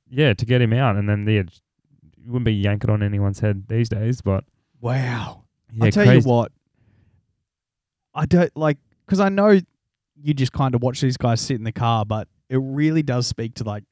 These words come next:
Speaker 2: one, the level of risk they take, and also, two, the level of fitness and insane strength they have to cop a massive crash like that,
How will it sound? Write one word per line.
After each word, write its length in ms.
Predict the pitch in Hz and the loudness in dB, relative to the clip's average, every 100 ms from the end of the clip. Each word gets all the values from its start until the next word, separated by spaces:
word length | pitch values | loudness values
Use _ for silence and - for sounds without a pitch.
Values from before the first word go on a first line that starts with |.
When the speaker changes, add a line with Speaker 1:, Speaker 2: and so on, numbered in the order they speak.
| 120 | -8
Speaker 2:
one, 220 | 135 143 | -4 -2
the 80 | 131 | -2
level 320 | 127 120 113 | -2 -4 -4
of 140 | 101 | -4
risk 220 | 107 117 - | -4 -4 -4
they 140 | 110 | -6
take, 300 | - 110 113 | -6 -8 -8
and 160 | 120 120 | -6 -2
also, 260 | 127 117 | 0 -2
two, 260 | 107 127 117 | 0 0 0
the 160 | 110 | -2
level 460 | 113 120 135 135 131 | -8 -4 -2 -2 -2
of 240 | 113 107 | -2 -6
fitness 460 | - - 131 120 110 | -10 -10 -8 -8 -8
and 120 | 117 | -6
insane 400 | 113 117 120 117 | -4 -4 -4 -4
strength 360 | - - 117 - | -8 -6 -6 -6
they 180 | 110 107 | -6 -4
have 360 | 117 113 107 _ _ _ _ | -4 -4 -6 _ _ _ _
to 100 | 151 | -2
cop 320 | - 156 131 _ _ _ - | 2 4 4 _ _ _ -10
a 80 | 117 | -8
massive 520 | 127 160 151 143 131 | -6 -4 -4 -2 -2
crash 280 | 139 127 - | 0 0 0
like 220 | 117 - | -4 -2
that, 320 | 131 117 117 | -2 -2 -4